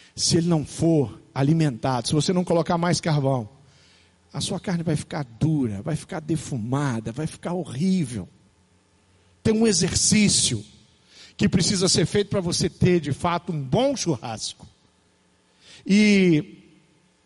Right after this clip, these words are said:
esse fogo de hoje, esse churrasco de hoje, que você fez um contrafilé, não serve pra amanhã. Amanhã você vai ter que fazer outro fogo pra poder fazer a picanha. É outra técnica pra fazer a picanha. Mas deixa eu explicar uma coisa.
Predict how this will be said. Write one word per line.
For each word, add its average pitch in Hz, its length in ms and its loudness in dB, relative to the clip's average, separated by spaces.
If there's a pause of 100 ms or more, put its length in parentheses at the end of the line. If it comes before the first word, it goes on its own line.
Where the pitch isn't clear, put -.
(160)
esse 226 200 0
fogo 240 340 0
de 196 140 2
hoje, 226 320 4
esse - 180 -2
churrasco 208 540 0
de 165 100 2
hoje, 220 220 4
que 202 60 -4
você 165 160 -2
fez 220 200 0
um 185 60 -4
contrafilé, 208 600 2 (280)
não 233 140 4
serve 247 420 2
pra 233 160 0
amanhã. 233 320 2
Amanhã 240 240 2
você 262 120 0
vai 240 140 2
ter 262 140 0
que - 80 -12
fazer 233 300 4
outro 277 320 4
fogo 233 460 2 (1160)
pra 247 140 2
poder 269 300 4
fazer 269 280 2
a 294 80 2
picanha. 269 680 2 (100)
É 202 120 0
outra 285 400 4
técnica 247 720 0 (800)
pra 269 140 2
fazer 233 320 2
a 226 60 4
picanha. 196 420 2
Mas 262 160 2
deixa 339 200 4
eu 320 60 2
explicar 277 340 2
uma 302 160 4
coisa. 254 400 4